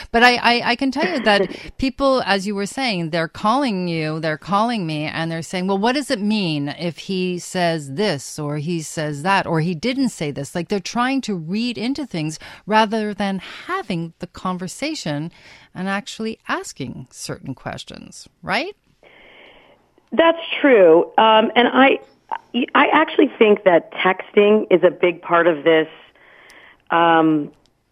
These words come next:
Speaker 2: this communication gap <laughs> as well. And when I started coaching singles on te-, on dating over ten years ago, I used to say, "Don't even text. Don't
Speaker 1: Right.
Speaker 2: bother texting. It's just the lowest form of communication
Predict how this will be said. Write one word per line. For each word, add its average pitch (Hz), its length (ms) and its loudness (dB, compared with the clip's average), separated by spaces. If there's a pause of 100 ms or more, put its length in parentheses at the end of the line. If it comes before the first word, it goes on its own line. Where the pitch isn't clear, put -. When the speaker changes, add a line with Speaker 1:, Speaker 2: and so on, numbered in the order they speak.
(200)
Speaker 2:
this 180 280 4
communication 190 1000 2
gap 220 400 0
<laughs> - 280 -4
as 190 240 -4
well. 190 400 4 (480)
And 226 180 2 (320)
when 247 240 4
I 254 160 4
started 262 500 2
coaching 233 460 4
singles 196 320 6
on 180 160 4
te-, 185 220 4
on 175 340 4
dating 180 520 2 (440)
over 190 320 4
ten 185 220 4
years 175 180 4
ago, 185 240 4
I 180 200 4
used 185 320 2
to 185 180 -2
say, 175 320 4 (400)
"Don't 269 220 6
even 247 200 6
text. 170 400 2 (240)
Don't 220 200 4
Speaker 1:
Right. 151 80 -2
Speaker 2:
bother 233 340 4
texting. 214 640 4
It's 185 160 2
just 196 160 -2
the 202 80 6
lowest 208 400 6
form 202 260 4
of 196 140 2
communication 185 840 2